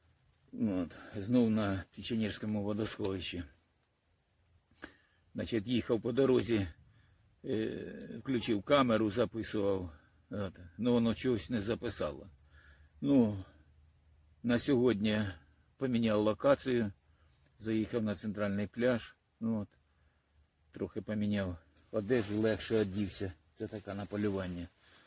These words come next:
ходив. От. Ну, йшов сюди по дорозі, нічого не записував. В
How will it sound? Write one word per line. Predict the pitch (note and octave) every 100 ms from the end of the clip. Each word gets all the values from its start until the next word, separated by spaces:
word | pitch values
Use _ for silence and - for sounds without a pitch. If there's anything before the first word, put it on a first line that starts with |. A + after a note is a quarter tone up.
| _ _ _ _ -
ходив. | A2 E2+ E2+ E2+ _ _ _ _ -
От. | E2+ E2+ E2 E2 _ _ _ _ _ _
Ну, | E3 C#3
йшов | G#2+ - C3
сюди | - G2+ G2+
по | G#2
дорозі, | G2+ G#2+ G2+ A2
нічого | G#2 - G#2
не | G#2
записував. | B2+ F#3+ E3 C3 A#2
В | G#2